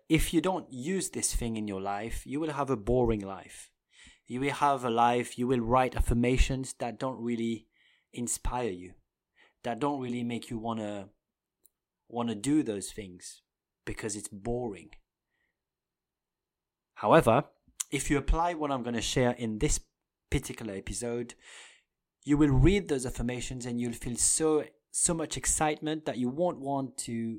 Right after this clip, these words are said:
let it go. For example, right now, every single day I'm waking up so excited about the day forward because it's, it's so cool and, and it's so nice doing what I'm doing 'cause I have,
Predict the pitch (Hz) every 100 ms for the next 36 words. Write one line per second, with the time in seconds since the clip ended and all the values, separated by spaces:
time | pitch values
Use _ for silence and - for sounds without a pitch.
0 | - 120 131 120 110 131 101 - 120 113
1 | 143 135 131 131 131 123 117 123 - _
2 | _ - _ - 147 147 143 147 123 120
3 | 120 117 123 131 - 117 107 - - 127
4 | 110 - 127 117 113 113 117 110 101 120
5 | - 151 151 160 165 - 123 - 120 107
6 | - - _ - _ _ _ _ - 117
7 | - - 113 - - 151 - - 180 127
8 | 101 - _ _ _ _ _ _ 123 120
9 | 113 123 120 113 - 147 127 131 139 117
10 | - - 120 113 113 117 113 104 120 110
11 | 113 127 - 110 107 120 110